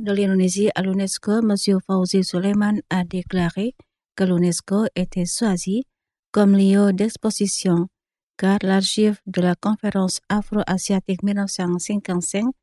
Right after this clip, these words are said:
a été répertoriée comme un unesco mémoire du monde, tandis que les archives du mouvement des non-alignés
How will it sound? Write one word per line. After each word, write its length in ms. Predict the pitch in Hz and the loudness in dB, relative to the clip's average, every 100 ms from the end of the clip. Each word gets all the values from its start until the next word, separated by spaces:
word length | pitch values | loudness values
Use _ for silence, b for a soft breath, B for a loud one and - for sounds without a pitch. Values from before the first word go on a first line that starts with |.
| _ _ _ _ | _ _ _ _
a 160 | 202 - | -4 0
été 380 | 202 - 202 190 | -2 0 0 2
répertoriée 1200 | 208 214 220 214 202 - 247 233 190 170 196 254 - _ | 0 -2 -2 0 -2 -2 -2 0 0 0 0 -4 -10 _
comme 220 | - 208 208 - | 0 0 0 0
un 120 | 180 - | -2 0
unesco 480 | 202 190 - - 185 | 0 0 -2 -2 0
mémoire 480 | 185 214 196 180 170 - | 2 4 4 2 0 -4
du 180 | 185 214 | -2 2
monde, 300 | 190 160 156 _ _ _ _ _ _ _ | 4 2 0 _ _ _ _ _ _ _
tandis 420 | 196 196 208 - | 2 4 4 2
que 120 | - | 0
les 280 | 190 180 170 | 0 2 2
archives 400 | 190 - 208 208 - | 0 0 0 -2 -2
du 60 | 180 | 0
mouvement 540 | 185 208 - 208 208 | 0 0 -2 0 0
des 220 | 196 190 | 0 0
non-alignés 840 | 185 180 175 - 175 170 175 220 | 2 2 0 -2 0 0 0 -4